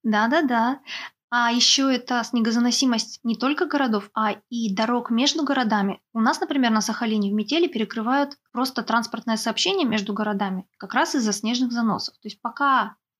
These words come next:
метель, всё приостанавливается, потом выходит техника, расчищает, и только тогда можно доехать из одного города в другой. Но это ещё не всё. Ещё есть снеговые нагрузки на крыши.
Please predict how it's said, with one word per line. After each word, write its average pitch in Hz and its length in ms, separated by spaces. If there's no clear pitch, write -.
метель, 220 380
всё 214 140
приостанавливается, 359 880
потом 202 480
выходит 208 400
техника, 339 420
расчищает, 269 580
и - 20
только 214 260
тогда 208 260
можно 233 240
доехать 214 420
из 196 80
одного 202 260
города 202 300
в 196 60
другой. 202 360
Но 226 80
это 277 160
ещё 302 220
не 330 120
всё. 269 420
Ещё - 180
есть 359 120
снеговые 359 400
нагрузки 349 420
на 339 140
крыши. - 460